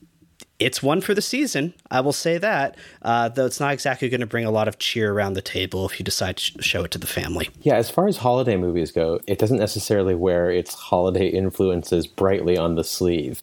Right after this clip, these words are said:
Speaker 2: I mean, it's, it, it takes place during Christmas, and, and that's sort of critical to the tone and feel of it, but, you know, I think a lot of Christmas movies, or a lot of Christmas horror movies, sort of embrace the comedy,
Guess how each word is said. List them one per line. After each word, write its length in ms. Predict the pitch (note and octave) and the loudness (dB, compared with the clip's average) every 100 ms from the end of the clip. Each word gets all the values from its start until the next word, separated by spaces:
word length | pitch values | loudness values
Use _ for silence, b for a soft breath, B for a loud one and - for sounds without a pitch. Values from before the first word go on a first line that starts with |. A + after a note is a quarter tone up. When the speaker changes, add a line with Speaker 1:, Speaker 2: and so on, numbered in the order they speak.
| _ | _
Speaker 2:
I 40 | F2+ | 2
mean, 220 | F2 F#2 | 2 4
it's, 360 | F#2+ - - - | 2 0 -4 0
it, 220 | G2 - | 0 2
it 120 | E3 | 0
takes 240 | - C#3 - | 2 0 -2
place 380 | - D#3+ C3+ | 0 2 2
during 240 | - C#3 A#2 | 2 2 2
Christmas, 560 | - A2 - G2 - | 0 0 2 0 2
and, 180 | F#2+ F2+ | 0 0
and 180 | E2+ F2 | 0 2
that's 200 | F2 - | 0 0
sort 140 | G2+ | 0
of 120 | F2+ - | 0 0
critical 460 | - F#2 F#2 G2 | 0 2 2 0
to 120 | - | 0
the 140 | F2+ F2+ | 0 0
tone 260 | - F2+ | 2 2
and 160 | E2+ F2 | 2 0
feel 240 | - F#2 | 2 2
of 140 | F2+ F2 | 2 0
it, 160 | D#2+ | 0
but, 220 | - E2 b b b _ | 0 -2 b b b _
you 100 | A#2 | 0
know, 160 | F#2+ F#2 | 2 4
I 40 | |
think 120 | G#2+ A2 | 2 2
a 60 | |
lot 180 | G#2 G2+ | 2 2
of 100 | G2 | 0
Christmas 400 | - G2+ G2+ - | -2 0 0 2
movies, 580 | F#2+ F2 F#2 F2+ - - - | 2 2 2 0 -4 -12 -2
or 100 | F2+ | 2
a 60 | F#2 | 4
lot 120 | F#2 | 2
of 100 | F2+ | 0
Christmas 320 | - - F2+ | -2 0 -2
horror 260 | - E3 C#3+ | 0 0 2
movies, 320 | A2 G2 F2+ | 2 0 0
sort 140 | G2+ | 0
of 80 | F2+ | 0
embrace 580 | F#2+ F2+ F#2+ F#2 F2 - - | 0 0 2 0 -2 -6 -2
the 240 | E2+ D#2+ - | 0 0 -2
comedy, 640 | - F#2 F2+ F#2 G2+ A2 | 0 2 4 2 0 -2